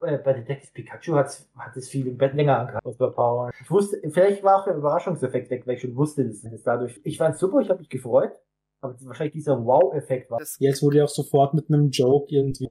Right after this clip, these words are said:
Speaker 3: nicht jetzt zerstört, aber es ging ja dann sofort eben darum, dass Billy falsch rum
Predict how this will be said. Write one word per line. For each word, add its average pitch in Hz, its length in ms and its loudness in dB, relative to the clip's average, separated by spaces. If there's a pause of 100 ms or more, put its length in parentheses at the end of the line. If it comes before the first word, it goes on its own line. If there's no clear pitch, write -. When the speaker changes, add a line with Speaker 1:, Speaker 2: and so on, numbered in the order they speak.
(120)
Speaker 3:
nicht 131 260 0
jetzt 131 200 0
zerstört, 131 500 2
aber 120 680 -4
es - 180 -6
ging 143 140 6
ja 135 80 6
dann 135 140 2
sofort 135 380 4
eben 135 160 2
darum, 127 260 4
dass 127 220 0
Billy 131 520 4
falsch 123 360 0
rum 127 380 0